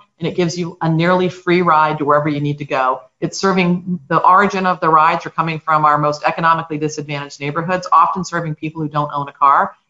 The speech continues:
And where are they going? They're going to the grocery store, they're going to the hospital, they're going to the train station. Those are top three destinations. And that says to me, it's not, uh, these are not joyrides. These are places that people need to go.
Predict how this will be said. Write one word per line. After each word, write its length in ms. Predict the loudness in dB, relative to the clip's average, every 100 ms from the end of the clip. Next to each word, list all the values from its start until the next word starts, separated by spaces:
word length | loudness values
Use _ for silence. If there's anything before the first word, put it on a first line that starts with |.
| _
And 120 | 0
where 160 | 2 4
are 80 | 2
they 120 | 2
going? 420 | 4 4 4 0
They're 140 | 0
going 240 | 2 2 2
to 40 |
the 80 | 0
grocery 380 | 0 0 0 -8
store, 400 | 0 4 4 2
they're 80 | 0
going 240 | 0 0
to 60 | -2
the 80 |
hospital, 680 | 2 4 2 0 2 2 -2 _
they're 100 | -6
going 220 | 0 0 0
to 60 |
the 80 | -4
train 340 | -6 -4 -2
station. 400 | -4 -10 -12 -8
Those 180 | -6 -6
are 60 | -2
top 340 | 0 0 0
three 180 | -4 -2
destinations. 960 | 0 -2 -2 -6 -6 -8 -14 -16 -16 _ _ _ -6
And 220 | -6 0
that 200 | 0 0
says 260 | 0 -4 -4
to 100 | -6
me, 180 | -4
it's 160 | -6 -4
not, 320 | 0 2 0 0
uh, 160 | 0
these 160 | 0 0
are 40 |
not 240 | 0 0 2
joyrides. 580 | 4 4 4 2 -2
These 180 | -4 -2
are 40 | -4
places 340 | -4 -6 -6
that 140 | -6
people 240 | -6 -6 -4
need 240 | -4 -4
to 80 | -6
go. 360 | -4 -2 -4